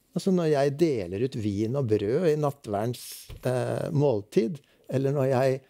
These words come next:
døper mennesker, så bærer jeg fram under, og det underet er heldigvis ikke avhengig av at jeg skulle være fylt av lovsang eller være, eh, veldig på plass med alt mulig. Underet bæres fram uansett.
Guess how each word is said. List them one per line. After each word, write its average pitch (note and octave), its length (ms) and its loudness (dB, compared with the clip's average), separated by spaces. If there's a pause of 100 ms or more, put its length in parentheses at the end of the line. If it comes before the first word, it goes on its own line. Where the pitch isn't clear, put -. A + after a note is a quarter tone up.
(300)
døper A#2+ 720 0
mennesker, A#2+ 560 -2 (440)
så - 120 -2
bærer A#2 400 2
jeg C#3+ 60 0
fram C3+ 340 0
under, B2 360 2 (440)
og C#3 100 0
det C#3 160 2
underet B2 320 -2
er A#2+ 140 -2
heldigvis A2+ 380 -6
ikke - 180 -4 (120)
avhengig A2+ 720 0 (380)
av A2+ 160 0
at - 360 -2
jeg A#2+ 220 0
skulle A#2 240 -2
være A#2 200 0
fylt A2+ 520 0
av A2+ 120 2
lovsang G#2+ 520 -2
eller G#2+ 240 -2
være, G2 500 -2 (320)
eh, G#2 260 -6
veldig A2 1120 -2 (540)
på B2 160 0
plass - 420 -4
med B2+ 140 -2
alt A#2 260 -2
mulig. C3+ 320 0 (760)
Underet G#2+ 560 0
bæres G#2 400 0
fram G2 380 -2
uansett. - 840 -8